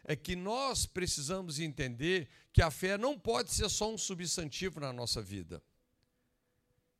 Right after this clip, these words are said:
Ela precisa se tornar um verbo, o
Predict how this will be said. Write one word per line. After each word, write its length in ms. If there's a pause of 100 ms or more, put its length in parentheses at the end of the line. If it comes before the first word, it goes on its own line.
(460)
Ela 220
precisa 380
se 180
tornar 400
um 220
verbo, 720
o 120